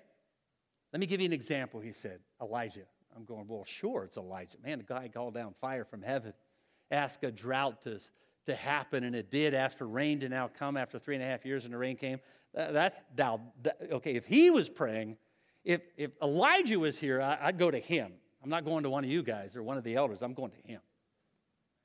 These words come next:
And then he says,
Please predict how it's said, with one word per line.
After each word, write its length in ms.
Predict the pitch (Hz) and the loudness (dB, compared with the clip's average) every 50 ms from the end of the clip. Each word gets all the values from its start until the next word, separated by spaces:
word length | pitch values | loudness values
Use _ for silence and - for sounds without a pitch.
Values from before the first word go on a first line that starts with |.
| _ _ _ _ _ _ _ _ _ _ _ _ _ _ _ _ _ _ _ _ _ _ _ _ - | _ _ _ _ _ _ _ _ _ _ _ _ _ _ _ _ _ _ _ _ _ _ _ _ -20
And 180 | 110 107 101 | -18 -10 -4
then 180 | 120 147 202 247 | 0 0 2 2
he 120 | 277 254 | 2 0
says, 560 | - - - 131 101 98 95 95 90 - - | 0 0 -2 -2 -2 -2 -6 -12 -14 -18 -20